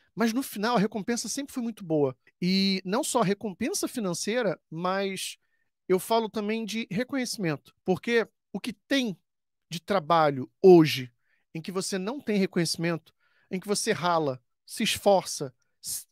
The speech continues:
se, se, se dá, se doa e ninguém fala nada. Ou seja, é um tipo de trabalho onde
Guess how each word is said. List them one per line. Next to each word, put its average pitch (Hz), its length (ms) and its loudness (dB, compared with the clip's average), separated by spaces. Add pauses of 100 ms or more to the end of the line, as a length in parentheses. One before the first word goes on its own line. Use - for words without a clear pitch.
se, - 460 -10
se, - 320 -8
se - 300 -8
dá, 190 320 2
se - 200 -6
doa 185 560 6 (520)
e 202 80 -2
ninguém 214 500 -4 (220)
fala 202 280 0
nada. 131 360 -4 (500)
Ou 170 100 2
seja, 143 440 0 (600)
é 160 400 4 (300)
um 185 60 -10
tipo - 240 -4
de 220 80 -6
trabalho 208 560 2
onde 208 500 -4